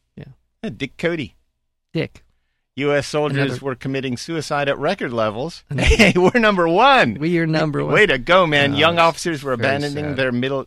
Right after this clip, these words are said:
Speaker 2: military careers,
Speaker 1: Very sad.
Speaker 2: and the heavy use of forces in Iraq made, make it harder for the military to fight conflicts elsewhere. Okay. House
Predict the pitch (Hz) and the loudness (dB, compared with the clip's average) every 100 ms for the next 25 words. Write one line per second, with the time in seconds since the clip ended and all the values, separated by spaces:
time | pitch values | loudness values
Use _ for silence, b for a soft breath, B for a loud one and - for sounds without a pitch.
0 | - 135 123 - 127 120 135 160 170 165 | -6 -6 -6 -6 -8 -8 -8 -6 -4 -6
1 | - b 123 113 - 117 117 131 131 123 | -10 b -20 -20 -20 -12 -8 -6 -4 -6
2 | 127 127 135 131 127 123 120 - 127 110 | -8 -8 -8 -6 -8 -10 -14 -8 -8 -8
3 | 120 117 92 107 107 107 _ _ - 107 | -12 -14 -14 -8 -8 -8 _ _ -14 -8
4 | 110 98 _ _ _ - 123 117 107 120 | -8 -10 _ _ _ -6 -6 -6 -8 -8
5 | 110 113 107 107 107 107 101 101 - 92 | -8 -12 -14 -12 -12 -12 -14 -14 -12 -12
6 | - 98 92 98 - 143 139 104 - _ | -12 -14 -14 -20 -14 -12 -12 -18 -20 _
7 | _ _ _ _ _ _ - - 104 185 | _ _ _ _ _ _ -20 -20 -20 -20
8 | - _ _ _ _ _ _ _ _ 143 | -20 _ _ _ _ _ _ _ _ -10
9 | 143 | -10